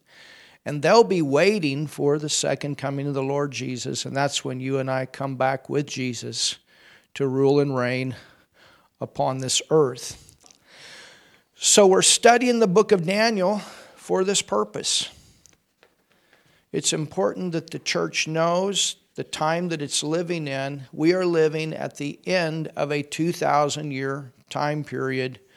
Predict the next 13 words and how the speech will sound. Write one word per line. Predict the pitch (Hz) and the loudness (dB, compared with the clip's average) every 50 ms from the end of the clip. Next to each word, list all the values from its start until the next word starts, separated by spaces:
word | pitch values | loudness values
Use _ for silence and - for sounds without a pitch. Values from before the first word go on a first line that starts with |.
| - - - - _ _ _ _ | -20 -20 -20 -20 _ _ _ _
which | - 139 143 - - | -4 -4 -2 -2 -2
is | 139 127 - | -2 -2 -2
the | 143 143 | -4 -4
time | - - 135 139 139 139 143 131 | -4 -4 -2 -2 0 -2 -2 -4
period | - 135 135 139 135 135 123 | -4 -2 -2 0 0 -2 -4
that | - - | -4 -6
was | 135 135 - | -4 -2 -2
set | - - 135 131 135 | -2 0 0 0 -2
aside | 135 127 - - 135 127 127 131 131 131 127 | -2 -2 -2 0 0 0 0 0 0 -2 -4
for | - - 135 131 135 135 | -8 -6 -4 -2 -2 -2
the | 127 131 | -4 -6
church | - - - - 139 135 131 127 120 - - - - - _ _ _ _ _ _ _ - 139 | -4 -4 -2 -2 0 0 -2 -2 -2 -2 -4 -4 -4 -8 _ _ _ _ _ _ _ -2 2
age. | 139 139 131 123 110 101 98 101 - - - - | 4 4 4 4 2 -2 -4 -4 -2 -2 -2 -4